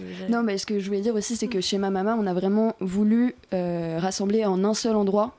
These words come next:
Speaker 2: tout ce qui est nécessaire au développement de l'enfant et au bien-être de sa mère. Parce que, en fait, et ça c'est une, une autre chose qui fait que l'aide alimentaire infantile c'est un peu un angle mort, euh, c'est que l'offre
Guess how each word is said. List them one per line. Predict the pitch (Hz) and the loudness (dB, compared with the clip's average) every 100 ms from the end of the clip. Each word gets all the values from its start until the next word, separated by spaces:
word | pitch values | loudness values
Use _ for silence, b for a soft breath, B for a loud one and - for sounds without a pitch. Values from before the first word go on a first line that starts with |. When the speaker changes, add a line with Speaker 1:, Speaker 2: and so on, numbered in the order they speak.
| - - - | -20 -6 -2
Speaker 2:
tout | |
ce | 226 - | -2 -2
qui | 214 | 0
est | |
nécessaire | 196 208 214 196 220 233 - | 2 2 0 0 0 0 -4
au | - 190 180 175 | -4 -2 -2 0
développement | 190 190 190 202 196 | -2 -2 -2 0 0
de | |
l'enfant | 190 - 208 220 - | 0 -2 -2 -2 -2
et | |
au | 190 | -2
bien-être | 180 185 185 - - | 0 -2 -2 -6 -4
de | 175 | -2
sa | 170 175 | -2 -4
mère. | 180 214 - B B B | -2 -2 -4 B B B
Parce | - 190 - | -6 -4 0
que, | 226 233 | 0 0
en | 190 | -2
fait, | 180 220 - - B B B - | -2 -4 -6 -16 B B B -6
et | 185 | -4
ça | 196 | -2
c'est | - | -2
une, | 180 175 170 - - | 0 0 -2 -8 -6
une | 190 208 | 0 0
autre | 214 - 185 | 0 -4 -6
chose | 214 202 | -4 -4
qui | |
fait | 180 185 | -4 -4
que | 180 170 160 156 | -2 -2 -2 -2
l'aide | 160 165 | -2 -2
alimentaire | 165 160 170 160 | -2 -4 -4 -6
infantile | 160 165 - 180 | -6 -4 -4 -4
c'est | 180 | -4
un | 160 | -6
peu | 170 | -4
un | 165 | -2
angle | 160 156 | -2 0
mort, | 165 214 - B B B B - | 0 0 -2 B B B B -8
euh, | 180 170 | -6 -4
c'est | 160 - 175 | -6 -6 -4
que | 180 170 160 160 156 151 - _ _ _ _ _ _ _ | -4 -2 -2 -4 -4 -8 -10 _ _ _ _ _ _ _
l'offre | - 180 208 214 - - | -2 0 0 -2 -8 -16